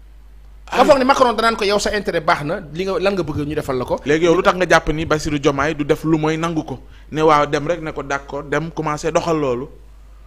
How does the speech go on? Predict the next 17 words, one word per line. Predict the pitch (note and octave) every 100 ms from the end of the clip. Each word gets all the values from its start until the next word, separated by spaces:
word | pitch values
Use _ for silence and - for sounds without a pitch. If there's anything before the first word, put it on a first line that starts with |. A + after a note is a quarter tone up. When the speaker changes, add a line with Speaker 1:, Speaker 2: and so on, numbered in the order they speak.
| - -
Speaker 2:
Lu | C#3
tax | G3 D3
gëmoo | D#3+ G#3 G3
souverainisme | - G3+ F#3+ F#3 F3 D3+
boobu | D3 D3+
ne | D3
mën | D3+ F3
na | F3
yegg | F3+ E3 E3
à | D#3+
ce | D3
niveau? | D3+ C#3 A#2 B2+ - - - - -
Gëmoo | C3 G3 F#3+
ne | F3+
ñu | F3+
yegg | G3+ G3
si | -